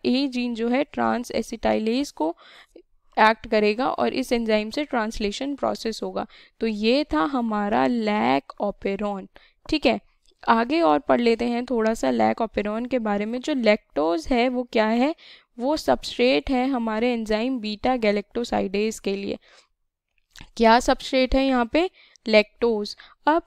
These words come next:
क्या होता है? And it regulates switching on and off of the operon।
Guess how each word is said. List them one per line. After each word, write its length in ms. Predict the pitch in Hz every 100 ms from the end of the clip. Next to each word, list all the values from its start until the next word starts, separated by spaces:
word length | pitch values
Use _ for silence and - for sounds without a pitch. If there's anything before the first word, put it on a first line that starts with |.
| -
क्या 120 | 330
होता 340 | 294 254 233
है? 240 | 233 262 - -
And 240 | 240 240 -
it 280 | 311 330 247
regulates 560 | 226 214 226 269 -
switching 360 | 240 233 269 269 -
on 380 | 220 214 254 277
and 220 | 233 220 233 226
off 240 | 208 220
of 120 | 208 - -
the 80 | 269 -
operon। 460 | 214 - 202 196